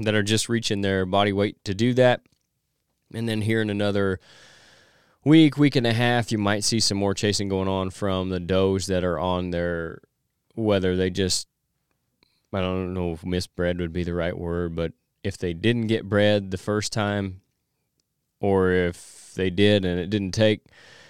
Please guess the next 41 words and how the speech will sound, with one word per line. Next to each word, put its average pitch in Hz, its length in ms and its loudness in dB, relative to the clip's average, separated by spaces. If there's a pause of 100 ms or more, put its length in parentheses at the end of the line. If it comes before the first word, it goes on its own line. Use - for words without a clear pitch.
(260)
they're 113 140 4
on 110 100 4
a 95 40 2
twenty-eight 104 440 0
day 98 140 4
cycle. 92 440 0
So 90 300 0
the 90 100 -2
next 90 200 -2
time 87 160 -4
they'd 87 140 -6
come 85 140 -6
around, 85 480 -4
they're 87 180 -2
in 85 100 -4
the 82 300 -4
early 87 640 -2
middle 90 340 -4
part 87 200 -2
of 82 100 -6
December, 98 600 0 (120)
you 104 180 -2
might 92 200 0
see 98 140 -2
some 90 180 -2
of 90 60 -2
that 85 120 0
as 82 120 -4
well. 95 480 4 (540)
That's 104 180 2
commonly 110 500 2
referred 98 420 0
to 98 200 2
as 85 120 0
the 104 100 -6
second - 340 -2
rut, 107 260 0
when 95 180 -4
really 98 280 4
it's 87 140 -2
just - 280 -4